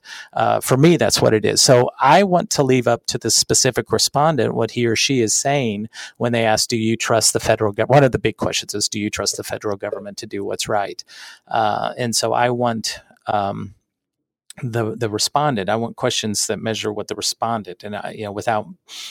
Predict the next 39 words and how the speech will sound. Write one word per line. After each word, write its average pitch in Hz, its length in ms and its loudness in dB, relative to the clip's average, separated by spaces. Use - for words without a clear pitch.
without 117 440 0
the, 98 440 -4
uh, 95 460 -6
the - 140 -8
questioner 110 720 -2
leading 117 400 0
them, 101 180 -6
"What 107 220 -4
do 107 60 -2
you 104 80 -4
think 104 180 -10
about, 101 220 -8
you 107 120 -10
know, 90 60 -10
Donald 98 360 -6
Trump 98 260 -8
or 104 140 -6
Barack 98 300 -8
Obama?" 95 560 -8
You 107 100 -6
know, 98 80 -6
I 107 120 -2
want 113 200 -2
the - 80 -14
person 107 380 -2
to 95 80 -4
think - 180 -8
about 98 160 -2
it - 60 -14
themselves. 92 440 0
So 113 300 4
I'm 123 460 2
curious 156 460 2
about, 107 440 -2
so - 180 0
when, 127 300 2
when 127 140 0
a 117 40 0
president's 143 720 -2